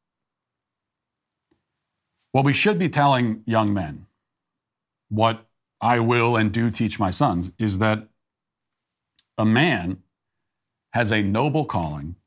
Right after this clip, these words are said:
to protect and to provide. He is uniquely equipped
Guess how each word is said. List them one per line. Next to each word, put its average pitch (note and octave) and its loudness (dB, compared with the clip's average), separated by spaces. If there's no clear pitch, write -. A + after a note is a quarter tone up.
to A2 0
protect B2 -4
and - -2
to A2+ -6
provide. E2+ -6
He G2 -2
is G2 -2
uniquely C3+ 0
equipped - -8